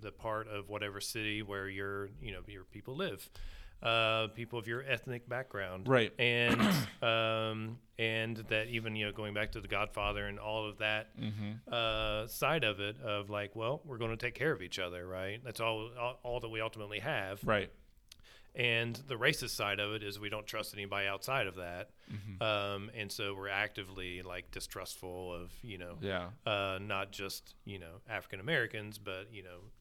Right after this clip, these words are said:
Speaker 1: uh,
Speaker 2: Yeah.
Speaker 1: the Irish or, you know, anybody who doesn't fit our, you know, our, our thing.
Speaker 2: Yeah.
Speaker 1: Um,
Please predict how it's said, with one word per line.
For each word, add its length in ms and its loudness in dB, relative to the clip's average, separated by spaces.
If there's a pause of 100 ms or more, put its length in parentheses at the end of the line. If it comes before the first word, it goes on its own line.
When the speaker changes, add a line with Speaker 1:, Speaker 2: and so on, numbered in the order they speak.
(120)
Speaker 1:
uh, 60 0
Speaker 2:
Yeah. 140 2
Speaker 1:
the 80 0
Irish 580 0
or, 480 -2
you 100 -6
know, 140 -4
anybody 540 -4
who 80 -10
doesn't 340 -8
fit 240 -8
our, 380 -10 (100)
you 80 -10
know, 160 -16 (300)
our, 320 -10
our 160 -8
thing. 360 -12 (200)
Speaker 2:
Yeah. 220 -2 (100)
Speaker 1:
Um, 640 4